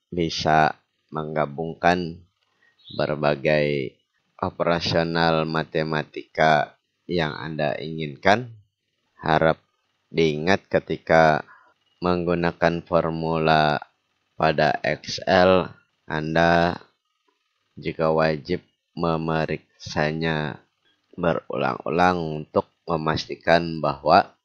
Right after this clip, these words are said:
formula yang Anda masukkan benar pada sel Excel tersebut.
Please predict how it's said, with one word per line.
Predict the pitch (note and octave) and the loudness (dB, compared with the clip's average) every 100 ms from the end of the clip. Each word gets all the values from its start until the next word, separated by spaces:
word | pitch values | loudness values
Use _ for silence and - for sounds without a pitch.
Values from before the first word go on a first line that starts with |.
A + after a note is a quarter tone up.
| _ | _
formula | D#2+ D#2+ D#2 D#2+ E2+ F2 | -4 -4 -2 0 4 4
yang | F2 E2 D#2 C#2+ - | 4 2 0 -4 -4
Anda | D#2 D#2+ D#2 D#2 D#2 D2+ | -2 -2 2 4 4 2
masukkan | D2 D#2 - _ - D2 D#2+ D2 C#2+ C2+ | -2 -6 -10 _ -6 -2 -2 -4 -10 -12
benar | - D2 E2 E2 C2+ - _ | -10 -4 0 0 -2 -12 _
pada | C2+ C2+ D2 F2+ F#2 - _ _ _ _ _ _ | -4 0 2 0 -2 -16 _ _ _ _ _ _
sel | - - D2 D#2 - | -10 -2 2 2 2
Excel | - D2 - - D#2+ D2 C2+ | -2 -2 -6 -4 0 0 0
tersebut. | E2+ - D#2 C#2+ E2 | -6 -6 -4 -4 -4